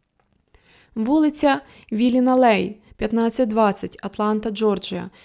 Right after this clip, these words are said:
двадцять сьоме листопада тисяча дев'ятсот вісімдесят шостого року. Кукса Тредгуд, який у свої п'ятдесят сім років ще не втратив привабливості, гостював у доньки Норми на вечері з нагоди Дня подяки.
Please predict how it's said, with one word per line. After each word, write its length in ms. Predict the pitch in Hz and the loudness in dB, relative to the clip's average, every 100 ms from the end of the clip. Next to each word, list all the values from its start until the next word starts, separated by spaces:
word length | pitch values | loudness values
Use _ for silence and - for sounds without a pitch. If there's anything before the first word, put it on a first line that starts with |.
| _ | _
двадцять 440 | 214 208 262 254 226 | -6 -2 0 -2 -2
сьоме 280 | 247 233 220 | 0 2 4
листопада 680 | 214 214 196 233 262 262 269 - - _ | 2 0 -2 0 0 -2 -6 -12 -20 _
тисяча 400 | 254 240 214 220 | -2 -2 -4 -2
дев'ятсот 480 | 190 202 - 254 233 | 0 -2 -2 -2 -2
вісімдесят 520 | - 202 185 185 190 | -2 -4 -4 -6 -4
шостого 440 | - 214 214 233 | -4 -4 0 0
року. 400 | 233 202 - - - _ _ _ _ | 2 0 -6 -12 -14 _ _ _ _
Кукса 320 | 370 - 262 | -2 0 0
Тредгуд, 500 | 233 254 254 240 233 | 2 0 0 -4 -4
який 300 | 226 285 285 | -4 -2 -2
у 100 | 214 | -4
свої 280 | 214 247 269 | -2 -2 0
п'ятдесят 460 | 214 202 - 262 | 0 0 0 -2
сім 180 | - 208 | 0 0
років 300 | 220 254 202 | 0 -2 -4
ще 160 | - 202 | -4 -4
не 80 | |
втратив 380 | 196 214 233 220 | -2 -2 -2 -2
привабливості, 800 | - 190 190 247 240 233 233 - | -4 -2 0 0 0 -2 -2 -2
гостював 500 | 202 208 - 233 285 | 0 -2 -2 0 0
у 80 | 208 | 0
доньки 340 | 202 233 233 | 0 0 0
Норми 340 | 202 190 233 226 | -2 0 0 -2
на 100 | 196 | -2
вечері 400 | 185 - 214 220 | -4 -2 -2 -2
з 60 | |
нагоди 380 | 214 185 208 202 | -2 -2 -2 -2
Дня 220 | 202 196 | -2 -2
подяки. 600 | 190 220 226 196 - - | -2 0 0 0 -4 -12